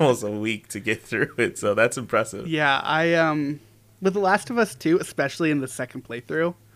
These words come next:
Speaker 1: Mm-hmm.
Speaker 2: it is totally sparking. Like, the first one, it was, I was very focused on the story, and
Speaker 1: Mm-hmm.
Speaker 2: 'cause it's a amazing story that is, can,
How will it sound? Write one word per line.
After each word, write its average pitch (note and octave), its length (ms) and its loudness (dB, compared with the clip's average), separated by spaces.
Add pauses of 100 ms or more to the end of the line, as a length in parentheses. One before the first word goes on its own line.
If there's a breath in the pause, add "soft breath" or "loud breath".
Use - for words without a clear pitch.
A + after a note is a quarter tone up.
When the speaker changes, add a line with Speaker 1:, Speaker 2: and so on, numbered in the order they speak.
(800 soft breath)
Speaker 1:
Mm-hmm. A#2+ 120 -2
Speaker 2:
it E3+ 100 4
is F#3+ 220 2
totally E3 520 2
sparking. C#3+ 680 -2
Like, C#3+ 140 -6
the G3 80 4
first B3 320 0
one, D#3+ 100 0
it C#3 60 -4
was, C3+ 180 -10 (100)
I D#3 100 -2
was D3+ 140 -4
very D#3+ 380 2
focused D#3 340 -4
on C#3 80 -4
the B2+ 80 -8
story, A#2 460 -10 (720 soft breath)
and D#3 200 -2
Speaker 1:
Mm-hmm. A2+ 120 -2
Speaker 2:
'cause D#3 140 -2
it's A#2+ 240 -8
a E3 160 0 (240)
amazing F#3 640 4
story C#3 420 -2
that C3 240 -10
is, C#3 380 -14 (220)
can, F#3 200 0